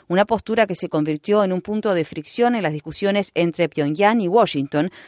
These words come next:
para alcanzar un acuerdo de desnuclearización de Corea del Norte. Esto ocurre al tiempo que el acuerdo militar intercoreano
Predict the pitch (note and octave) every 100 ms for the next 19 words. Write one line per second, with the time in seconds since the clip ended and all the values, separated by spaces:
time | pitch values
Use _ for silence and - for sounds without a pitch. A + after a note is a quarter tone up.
0 | - - G3 G#3+ A3+ A3 G#3 G#3 D#3 E3+
1 | E3+ F#3+ - D#3+ D3+ D3+ D#3+ D#3 D3 C3+
2 | C#3+ C#3 - G3 G#3+ G3 C#3+ E3 D3+ C#3+
3 | C3+ A#2 - A#2 - - - D#3+ F3 -
4 | G#3 A3 F3+ F3 G3+ G3+ F3 D3 - F3+
5 | E3+ C#3+ D3+ E3 F3 - F3 D#3+ D3 C#3+
6 | E3+ F#3 G3+